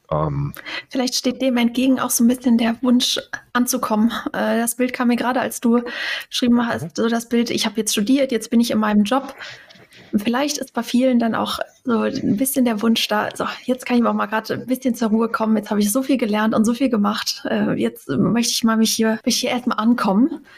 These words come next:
Speaker 2: Ähm, und vielleicht, äh, geht dann darüber dieser, diese Lernroutine einfach so verloren, dass sie erst mal wieder so ein bisschen wachgekitzelt werden muss. So von eben,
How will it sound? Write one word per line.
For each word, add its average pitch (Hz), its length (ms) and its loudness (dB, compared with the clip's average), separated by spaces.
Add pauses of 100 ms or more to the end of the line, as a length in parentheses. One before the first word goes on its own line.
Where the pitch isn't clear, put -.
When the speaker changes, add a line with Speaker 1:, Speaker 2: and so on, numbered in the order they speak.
(220)
Speaker 2:
Ähm, 220 300 2
und 226 180 2
vielleicht, 226 540 -2
äh, - 180 -2 (760)
geht 254 160 0
dann 247 140 -2
darüber 262 460 -2
dieser, 233 580 0
diese 226 200 2
Lernroutine 247 680 0
einfach 220 220 -4
so 240 100 -2
verloren, 233 460 2
dass 233 240 -2
sie 233 320 2 (320)
erst - 180 -2
mal 254 80 0
wieder 262 160 2
so 254 80 2
ein 247 40 4
bisschen 262 360 4
wachgekitzelt 208 600 -4
werden 202 180 4
muss. 202 180 2 (280)
So 220 100 -2
von 247 260 0
eben, 277 380 4